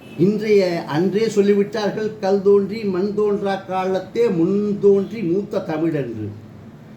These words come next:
இப்பொழுது இருக்கின்ற எத்தனையோ பெரிய பெரிய விஞ்ஞானிகள் இன்று விஞ்ஞானத்தை நிரூபித்தால், நிரூபித்தால் தான் முடியும் என்று ஏற்றுக்கொள்வேன் என்று சொல்லுகின்றார்கள்.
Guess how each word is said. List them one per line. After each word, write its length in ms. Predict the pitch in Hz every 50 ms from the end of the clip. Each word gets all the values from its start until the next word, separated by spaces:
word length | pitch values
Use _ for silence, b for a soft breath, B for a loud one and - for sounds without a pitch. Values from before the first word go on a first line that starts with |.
| - - 131
இப்பொழுது 460 | 147 165 160 - 196 208 196 190 175
இருக்கின்ற 440 | 175 196 202 202 233 214 220 220 185
எத்தனையோ 420 | 170 170 - - 196 202 208 214 226 226 226
பெரிய 260 | 208 196 196 208 214 196
பெரிய 200 | 202 196 196 180
விஞ்ஞானிகள் 580 | 170 185 190 196 208 220 202 196 185 180 185
இன்று 240 | 175 170 165 170 170
விஞ்ஞானத்தை 600 | 151 160 180 196 214 220 220 208 202 - 180 165
நிரூபித்தால், 800 | 139 139 165 214 233 202 220 - 202 202 202 - 196 196 190 175
நிரூபித்தால் 600 | 170 170 180 196 202 202 208 - 214 196 185 185
தான் 200 | 208 226 233 214
முடியும் 320 | 190 185 185 202 202 190
என்று 180 | 196 180 165 156
ஏற்றுக்கொள்வேன் 560 | 170 175 170 - 196 196 196 190 185 202 214 214
என்று 180 | 202 175 156
சொல்லுகின்றார்கள். 640 | 180 180 185 165 180 170 175 170 165 151 160 156 135